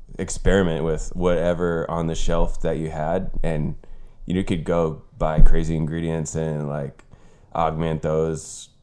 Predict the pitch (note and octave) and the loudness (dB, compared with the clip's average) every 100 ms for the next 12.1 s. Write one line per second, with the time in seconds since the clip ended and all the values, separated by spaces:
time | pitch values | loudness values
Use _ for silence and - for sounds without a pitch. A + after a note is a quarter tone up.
0 | - D#2+ D2+ C#2 C#2 - E2+ E2 F2 E2 | -12 -6 -6 -6 -10 -4 -4 -2 -4 -2
1 | E2 D#2+ - - - - - - E2 - | -2 -4 -6 -8 -8 -8 -8 -6 -6 -4
2 | E2+ E2+ - F2 E2 D#2+ D#2 D#2 D2+ D#2 | -6 -6 -4 -4 -2 -4 -4 0 4 4
3 | D#2+ - E2+ F2+ G2+ G#2 E2 D2+ - F#2+ | 2 -4 -4 -2 0 -2 -4 -6 -6 -6
4 | D#2 D2+ E2+ A2 - - - - - E2+ | -4 -4 -2 -4 -8 -20 -14 -12 -4 -2
5 | E2 F2+ G2 E2+ D#2+ E2+ - F2 F2 D2 | 0 2 2 0 6 8 8 6 0 4
6 | - A#2+ - F2+ E2+ E2+ - - F2 E2+ | 6 6 4 0 0 -2 -6 -6 -2 0
7 | E2 E2 D#2+ E2 D2+ C#2 D#2+ - - - | 0 -2 -4 -2 -2 -4 -8 -12 -16 -6
8 | - - - - - - - - - F2 | -4 -4 -8 -16 -18 -16 -16 -14 -6 -2
9 | D#2 D#2 - - - E2+ - - - - | 0 -2 -4 -4 -2 -4 -4 -10 -12 -16
10 | - F#2 F2 D#2+ E2+ E2 D#2+ D2+ E2 D#2 | -2 2 2 0 -2 -2 -4 -4 -4 -4
11 | - F2+ E2+ E2 D#2+ C#2+ D#2+ D#2+ D#2 D2 | 0 2 2 -2 -2 -6 -4 -6 -6 -8